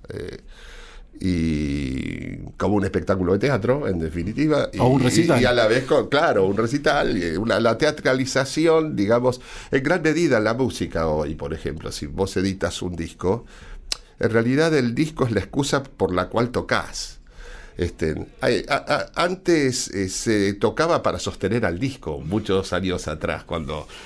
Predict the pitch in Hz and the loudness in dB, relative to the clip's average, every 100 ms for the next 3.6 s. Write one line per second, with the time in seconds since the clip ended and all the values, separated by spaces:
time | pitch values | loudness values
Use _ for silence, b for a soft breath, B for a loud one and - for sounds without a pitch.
0 | B - 85 - 92 78 69 - - 98 | B -4 -4 0 2 2 0 -8 -2 -2
1 | 85 87 - 87 - 98 87 73 65 82 | 0 2 4 2 0 0 -2 -4 -6 -4
2 | 85 90 87 127 139 139 - 98 87 87 | -4 -4 0 2 2 0 -2 -2 0 0
3 | 139 156 101 76 64 - | 2 2 0 -2 -6 -8